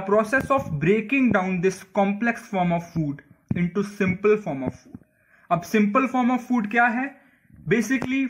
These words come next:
वो फॉर्म जहां ये बॉडी ईजीली एब्जॉर्ब कर पाए इस फूड को, that is known as digestion। Absorption, the process of absorbing important minerals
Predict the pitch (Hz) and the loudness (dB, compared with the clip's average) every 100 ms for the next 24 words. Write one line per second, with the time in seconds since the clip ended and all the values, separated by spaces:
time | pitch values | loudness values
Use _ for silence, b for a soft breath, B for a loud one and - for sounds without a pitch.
0 | - 135 151 269 285 226 170 165 208 - | -6 -4 2 4 4 2 2 2 -4 -10
1 | _ - 139 190 180 226 220 202 160 156 | _ -16 0 0 2 0 2 0 0 0
2 | 175 202 - 190 202 233 226 190 131 147 | 0 -4 -2 0 2 2 4 0 0 0
3 | 170 165 156 143 131 131 - _ _ - | 0 0 -8 -4 -6 -6 -12 _ _ -8
4 | 139 127 135 165 _ - 135 131 131 127 | -8 -6 -10 -10 _ -6 -6 -6 -10 -8
5 | 123 127 - 85 - b _ - 131 120 | -8 -10 -14 -20 -20 b _ -6 -6 -6
6 | 117 - - - - - - _ _ - | -12 -14 -12 -12 -10 -14 -14 _ _ -20
7 | - - 170 143 175 135 - 143 127 _ | -20 -2 0 2 0 0 -4 -12 -12 _
8 | _ - - 165 - 196 254 254 294 269 | _ -20 -2 -2 2 4 4 2 0 -2
9 | - - 165 156 151 170 - - - _ | -4 0 2 4 2 -2 -10 -20 -20 _
10 | - _ _ _ _ _ - 151 135 147 | -20 _ _ _ _ _ -4 -4 0 2
11 | 226 214 202 139 - - 151 143 165 170 | 4 4 0 0 -8 -6 -6 0 2 2
12 | 190 175 147 160 185 185 143 | 0 -2 -2 2 2 2 0